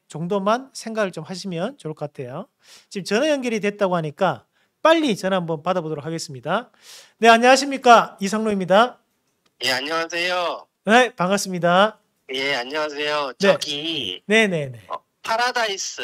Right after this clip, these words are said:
Speaker 1: 아, 파라다이스요. 네.
Speaker 2: 예, 만 육백이십 원에 한 삼십 프로 가지고 있거든요.
Speaker 1: 아, 서울 분이세요?
Speaker 2: 아, 네, 네.
Speaker 1: 아, 저하고 말투가 비슷하시네요.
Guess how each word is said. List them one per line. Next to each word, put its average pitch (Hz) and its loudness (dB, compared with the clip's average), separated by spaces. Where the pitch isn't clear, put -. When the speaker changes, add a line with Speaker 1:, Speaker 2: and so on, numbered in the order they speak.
Speaker 1:
아, 214 4
파라다이스요. 214 2
네. 143 -2
Speaker 2:
예, 135 -4
만 147 -4
육백이십 147 -10
원에 143 -6
한 123 -10
삼십 190 -18
프로 202 -14
가지고 110 -12
있거든요. 92 -14
Speaker 1:
아, 165 -2
서울 294 4
분이세요? 202 4
Speaker 2:
아, 143 0
네, 156 -6
네. 104 -8
Speaker 1:
아, 160 0
저하고 214 2
말투가 196 2
비슷하시네요. 135 -6